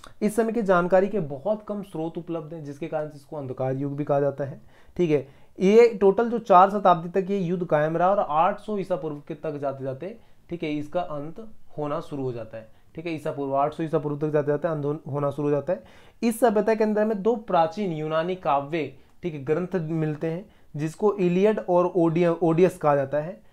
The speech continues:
ठीक है। क्या नाम था? इलियड, इलियड, इलियड और ओडियस, ओडीसी,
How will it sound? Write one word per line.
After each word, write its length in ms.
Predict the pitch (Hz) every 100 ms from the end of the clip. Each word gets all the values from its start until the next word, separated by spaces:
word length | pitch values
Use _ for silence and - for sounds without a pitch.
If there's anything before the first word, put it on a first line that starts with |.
| _ -
ठीक 120 | 156
है। 60 | 147
क्या 160 | 160
नाम 180 | 160 160
था? 200 | 160 202 185
इलियड, 440 | 156 147 135 127 - - - _ _ _ _ - _ _ _ - - _ - _
इलियड, 360 | 156 151 175 240 - _ - - _ - _ - - - _ _ - _ - _ - 139 135 120 123 - _ _ _
इलियड 440 | - 151 160 196 202
और 180 | 170 160
ओडियस, 520 | 170 151 143 143 135 - - - _ _ _ _ _ _ _ _ - _ - _ - _ _ _ _ - _ - - - - - - - - - - - _ - - - - - - - - - - - - - -
ओडीसी, 920 | 160 147 175 208 214 _ _ - 139